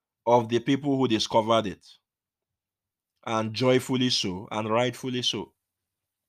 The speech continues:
So how come when it comes to salvation, there has to be a lot of philosophizing as to a variety of ways to attain it? It's not a question of how many ways, it's a question of, "Is this way true?"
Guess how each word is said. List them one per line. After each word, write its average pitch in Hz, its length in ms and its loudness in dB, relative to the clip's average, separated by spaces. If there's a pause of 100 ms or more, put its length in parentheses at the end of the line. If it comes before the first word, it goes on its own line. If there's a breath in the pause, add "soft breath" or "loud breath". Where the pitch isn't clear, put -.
(3000)
So 135 280 4
how 175 160 6
come 185 220 0
when 160 120 -2
it 139 100 0
comes 151 260 -4
to 127 100 -2
salvation, 113 840 -2
there 107 100 -8
has 131 180 -6
to 113 100 -8
be 120 160 -6
a - 20 -4
lot 120 180 -6
of 101 140 -6
philosophizing 104 1400 -6
as 101 260 -6
to 107 100 -4
a 104 100 0
variety 110 760 -2
of 101 200 -4
ways 104 500 -4
to 98 160 -8
attain 101 360 -8
it? - 260 -20 (480 soft breath)
It's 135 160 0
not 185 120 4
a 147 100 4
question 160 420 2
of 120 100 0
how 135 160 2
many 139 340 0
ways, 120 360 0
it's 101 80 -8
a 110 80 -4
question 151 420 -6
of, 113 160 -2 (180)
"Is 131 360 -2
this 165 240 -2
way 139 440 0
true?" 104 360 -8